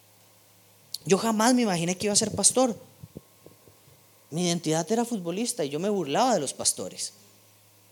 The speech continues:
En serio, yo me burlaba de la gente que oraba como pastor. Y yo le decía a mi hermanilla, creo que les he contado esta historia, pero yo le decía, "Qué pereza, que no ore Sofía, porque ora como pastor".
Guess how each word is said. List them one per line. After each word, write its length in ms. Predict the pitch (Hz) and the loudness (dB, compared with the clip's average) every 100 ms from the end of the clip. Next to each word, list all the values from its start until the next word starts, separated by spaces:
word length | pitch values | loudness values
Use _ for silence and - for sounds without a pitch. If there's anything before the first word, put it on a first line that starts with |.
| _ _ _ _ - | _ _ _ _ -12
En 60 | 90 | -6
serio, 320 | 123 294 135 | -4 -4 -6
yo 160 | 135 120 | -8 -8
me 80 | 170 | -6
burlaba 260 | 190 165 | 0 2
de 60 | 208 | 2
la 100 | 131 | -2
gente 240 | 156 190 | -6 -6
que 80 | 120 | -4
oraba 260 | 107 151 170 | 0 0 0
como 160 | 147 | -8
pastor. 320 | 120 - 240 247 - - - - - | -6 -4 -4 -6 -20 -20 -20 -20 -8
Y 60 | |
yo 80 | 127 | -2
le 80 | 147 | 0
decía 180 | 160 160 | 0 0
a 20 | |
mi 40 | |
hermanilla, 360 | 185 190 208 185 | 0 0 -2 -2
creo 160 | 151 143 | -4 0
que 80 | |
les 160 | 190 170 | 4 4
he 60 | 180 | 4
contado 340 | 180 175 170 | -2 0 0
esta 140 | 170 | 0
historia, 420 | 185 - 190 147 - - - - - | -2 2 2 2 -6 -18 -20 -20 -2
pero 140 | 170 | -2
yo 160 | 151 160 | 0 2
le 80 | |
decía, 220 | 180 175 156 | 4 2 0
"Qué 120 | 180 | 0
pereza, 400 | 196 190 170 156 | 2 2 2 0
que 120 | 127 | -4
no 120 | 139 | -2
ore 160 | 175 185 | -2 0
Sofía, 380 | 147 180 165 123 | -2 0 -2 -2
porque 220 | 113 127 | -10 -8
ora 100 | 160 | -8
como 220 | 190 156 | -6 -8
pastor". 400 | 107 - 147 | -6 -6 -6